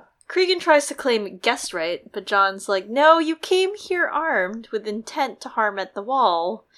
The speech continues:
And we did not invite you, in fact, and you were gonna kidnap your niece. So you are not a guest. You are a prisoner.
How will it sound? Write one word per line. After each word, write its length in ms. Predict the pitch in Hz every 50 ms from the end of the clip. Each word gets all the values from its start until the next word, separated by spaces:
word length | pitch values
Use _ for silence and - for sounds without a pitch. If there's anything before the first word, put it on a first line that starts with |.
| - - - - - - _ _ _ -
And 180 | 196 190 196
we 100 | 190 208 185
did 200 | - 202 185 185
not 300 | 202 247 285 320 339 311
invite 400 | 285 285 240 208 190 180 180 -
you, 160 | 175 170 175
in 160 | 175 175 214
fact, 500 | - 196 180 175 175 180 - - - - - - _
and 240 | 214 196 196 190 196
you 160 | 214 214 214
were 80 | 202 196
gonna 220 | 196 208 196 202
kidnap 440 | - - 196 180 180 175 175 - -
your 100 | 185 175
niece. 580 | 165 160 160 - 240 - - - - - - - _ - _ _
So 140 | - - 262
you 100 | 277 330
are 120 | 339 330
not 180 | 339 339 339 330
a 40 | 339
guest. 420 | 233 208 165 156 175 - - - _
You 100 | 240 262
are 80 | 285 294
a 60 | 294 294
prisoner. 600 | - - 240 233 233 202 196 180 156 151 180 -